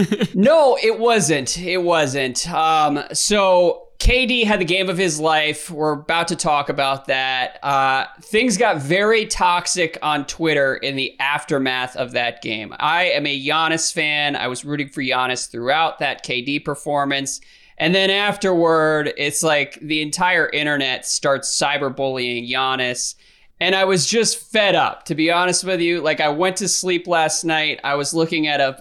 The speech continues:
Speaker 2: a tweet of Bradley Beal and C J McCollum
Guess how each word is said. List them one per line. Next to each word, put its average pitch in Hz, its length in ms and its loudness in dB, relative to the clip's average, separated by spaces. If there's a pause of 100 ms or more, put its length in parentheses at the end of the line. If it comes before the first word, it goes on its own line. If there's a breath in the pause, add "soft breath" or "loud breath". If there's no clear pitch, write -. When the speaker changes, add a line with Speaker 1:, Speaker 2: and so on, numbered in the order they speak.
Speaker 2:
a 135 220 -4
tweet 190 540 -2
of 135 360 0
Bradley 170 520 0
Beal 151 640 0
and 127 120 -4
C 170 300 0
J 160 180 -2
McCollum 143 840 -2